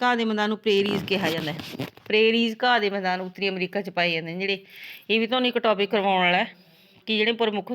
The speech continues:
ਘਾਹ ਦੇ ਮੈਦਾਨ ਨੇ ਉਹ ਕਿੱਥੇ ਕਿੱਥੇ ਮਿਲਦੇ ਨੇ ਨਾ, ਇਹ ਤਾਂ ਬਹੁਤ ਮਸ਼ਹੂਰ ਹੈ। ਮੱਕੀ ਨੂੰ ਇੱਥੇ ਮੱਕੀ ਕਿਹਾ ਜਾਂਦਾ, ਇਸ ਨੂੰ ਕੋਰਨ ਬੈਲਟ ਵੀ ਕਿਹਾ ਜਾਂਦਾ, ਠੀਕ ਹੈ। ਉਸ ਤੋਂ ਬਾਅਦ ਦੇਖਿਓ ਕਿਊਬਾ,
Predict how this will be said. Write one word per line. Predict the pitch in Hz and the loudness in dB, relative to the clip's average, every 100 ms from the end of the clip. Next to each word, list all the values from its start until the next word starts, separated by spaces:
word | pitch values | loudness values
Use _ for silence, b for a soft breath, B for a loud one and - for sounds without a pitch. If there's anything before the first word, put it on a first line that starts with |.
| 220 | 2
ਘਾਹ | 226 | 2
ਦੇ | 208 | 2
ਮੈਦਾਨ | 196 185 185 | 0 0 0
ਨੇ | 190 | 0
ਉਹ | 190 | -4
ਕਿੱਥੇ | 220 220 | -6 -4
ਕਿੱਥੇ | 208 196 | -4 -6
ਮਿਲਦੇ | 196 160 151 | -4 -4 -2
ਨੇ | 165 | -2
ਨਾ, | 220 269 B B B | -2 -4 B B B
ਇਹ | 185 | 0
ਤਾਂ | 220 | 2
ਬਹੁਤ | 208 208 | 2 2
ਮਸ਼ਹੂਰ | 214 208 214 165 | 0 -2 -2 -2
ਹੈ। | 147 B B B B B - | -6 B B B B B -2
ਮੱਕੀ | 226 240 277 | 0 0 0
ਨੂੰ | 285 285 | 2 2
ਇੱਥੇ | 254 285 302 - 240 | 0 -2 -2 -4 -4
ਮੱਕੀ | 220 - 226 | -4 -4 -4
ਕਿਹਾ | 233 262 | -2 0
ਜਾਂਦਾ, | 226 233 247 | 2 2 0
ਇਸ | 247 | -2
ਨੂੰ | 254 254 | -6 -2
ਕੋਰਨ | 240 226 220 | 2 2 4
ਬੈਲਟ | 208 185 202 | 2 0 -2
ਵੀ | 208 | -6
ਕਿਹਾ | 196 180 | -6 -6
ਜਾਂਦਾ, | 139 139 139 - _ _ _ _ 151 - - - - - - | -6 -6 -10 -16 _ _ _ _ _ -18 -12 -12 -12 -16 -8
ਠੀਕ | 262 | -2
ਹੈ। | 311 294 _ B B B B | -2 -2 _ B B B B
ਉਸ | 226 | -2
ਤੋਂ | 254 | 0
ਬਾਅਦ | 214 220 | 2 2
ਦੇਖਿਓ | 214 196 220 | 2 0 -2
ਕਿਊਬਾ, | 240 240 190 185 | 0 0 4 2